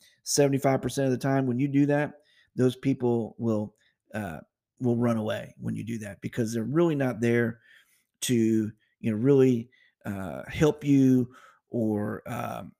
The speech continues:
you know, um, you know, give you something to benefit from. They're there to just blow their wad.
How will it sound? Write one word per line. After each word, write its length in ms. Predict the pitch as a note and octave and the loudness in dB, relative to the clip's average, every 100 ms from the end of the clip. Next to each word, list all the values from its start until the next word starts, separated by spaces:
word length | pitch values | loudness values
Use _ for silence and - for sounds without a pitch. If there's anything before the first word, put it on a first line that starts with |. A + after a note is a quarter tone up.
| _ - - | _ -12 -6
you 100 | C3+ | -2
know, 280 | A2+ G#2+ F2 - | -2 -2 -6 -10
um, 400 | A#2+ - C2+ - - _ | -10 -12 -14 -18 -20 _
you 160 | D3 A2+ | -8 -8
know, 100 | F#2 F#2 | -8 -2
give 200 | C3+ C3+ | 2 4
you 60 | |
something 380 | C3+ D#3 B2+ A#2 | 4 2 0 -2
to 60 | A2+ | 0
benefit 540 | A#2 C#3+ D#3 D#3 - | 6 6 6 2 -2
from. 400 | - D3 D3 C#3 - - _ _ | -2 -2 -2 -4 -10 -20 _ _
They're 280 | A#2 C3 D#3 | 2 4 4
there 280 | B2+ A#2+ A#2+ | 4 2 0
to 120 | A2 | -2
just 280 | A2+ A2+ A2+ | -8 -6 -4
blow 200 | A2+ A2+ | -4 -4
their 160 | A#2 | -8
wad. 360 | A2 G#2+ - | -10 -12 -12